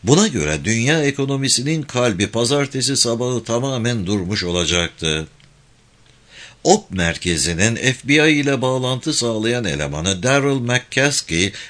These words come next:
Rogers'a telefon edip soruşturmayı F B I'nin üstlendiğini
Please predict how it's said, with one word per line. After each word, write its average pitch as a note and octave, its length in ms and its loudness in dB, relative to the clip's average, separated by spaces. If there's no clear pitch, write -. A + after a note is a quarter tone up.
Rogers'a D3 520 2
telefon B2+ 400 -2
edip F#2 240 -2
soruşturmayı F#2+ 760 0
F - 180 2
B A#2 80 -2
I'nin B2 280 0
üstlendiğini E2+ 880 0